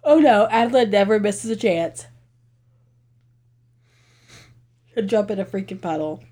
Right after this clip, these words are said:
no matter what shoes she has on. Another dairy farmer, Mike Etten,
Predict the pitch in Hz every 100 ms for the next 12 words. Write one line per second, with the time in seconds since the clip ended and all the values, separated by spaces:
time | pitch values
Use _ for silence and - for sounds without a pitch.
0 | - 269 302 311 - - 285 247 - 175
1 | 160 131 147 - - _ _ _ _ _
2 | _ _ _ _ _ _ _ _ _ _
3 | - _ _ _ - 240 233 262 311 254
4 | 226 220 226 202 190 180 180 - 208 190
5 | 196 - 185 185 214 226 262